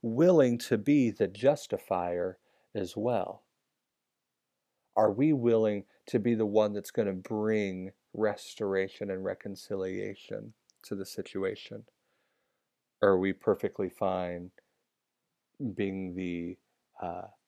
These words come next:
innocent party that's been wronged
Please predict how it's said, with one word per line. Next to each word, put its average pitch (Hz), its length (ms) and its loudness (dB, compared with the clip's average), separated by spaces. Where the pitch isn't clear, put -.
innocent 101 580 -4
party 92 380 0
that's 92 220 -8
been 92 220 -6
wronged 90 720 -2